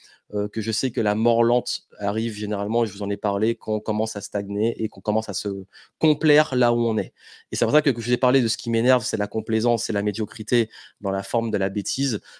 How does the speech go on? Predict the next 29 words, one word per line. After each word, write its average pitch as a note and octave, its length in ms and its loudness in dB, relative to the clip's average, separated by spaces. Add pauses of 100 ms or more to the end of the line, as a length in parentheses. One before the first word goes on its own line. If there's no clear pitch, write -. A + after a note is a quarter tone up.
(140)
Ben, A#2 380 2
euh, G2+ 260 2
moi, B2+ 380 6
quand B2+ 180 0
je A#2 100 -2
tombe C3+ 300 0
dans B2+ 100 2
ça, C3 140 0
parce A2+ 160 -4
que A2+ 80 -6
je G#2 100 -6
reste A2 300 -2
humain A#2+ 220 0
et G#2+ 40 -2
je G#2 100 -8
fais - 140 -6
aussi A2+ 160 -6
des A2 140 -2
conneries, G#2+ 340 -2 (460)
euh, F#2+ 1000 2 (640)
je G#2+ 160 -4
crois B2 240 0
que B2+ 60 -6
c'est A2+ 140 -8
ça B2+ 160 -2
qui - 120 -14
peut A2 160 -4
y G#2 60 -2
contribuer. - 480 -12